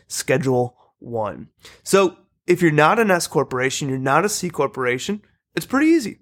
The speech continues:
You just go on that form, Schedule one, enter the information.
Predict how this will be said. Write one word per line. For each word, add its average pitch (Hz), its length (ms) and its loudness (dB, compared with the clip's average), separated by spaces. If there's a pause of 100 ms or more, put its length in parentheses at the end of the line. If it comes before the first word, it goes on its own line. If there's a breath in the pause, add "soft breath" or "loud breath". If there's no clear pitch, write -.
(100)
You 135 120 -6
just 143 160 -4
go 147 100 6
on 156 120 4
that 165 140 2
form, 160 280 2
Schedule 151 300 0
one, 139 300 2 (380 loud breath)
enter 135 220 -2
the 127 140 -4
information. 117 640 -12